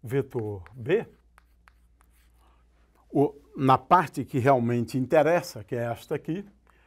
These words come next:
é igual a menos B Y vezes seno ao quadrado de φ, vezes seno ao quadrado de φ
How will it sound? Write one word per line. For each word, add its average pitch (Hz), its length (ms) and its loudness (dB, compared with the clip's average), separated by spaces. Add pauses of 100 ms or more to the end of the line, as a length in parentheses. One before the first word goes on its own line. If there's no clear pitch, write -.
(140)
é 143 120 -4
igual 131 480 -2 (1300)
a 123 240 -2 (560)
menos 120 1300 -4 (800)
B 143 460 -4
Y 165 680 -14 (600)
vezes 113 500 -4
seno 120 580 -6 (600)
ao 120 200 -4
quadrado 113 760 -4
de 110 160 -8
φ, 170 400 -4 (2250)
vezes 127 460 -2
seno 139 420 -2
ao 123 220 -4
quadrado 117 580 -6
de 135 140 -8
φ 160 360 -6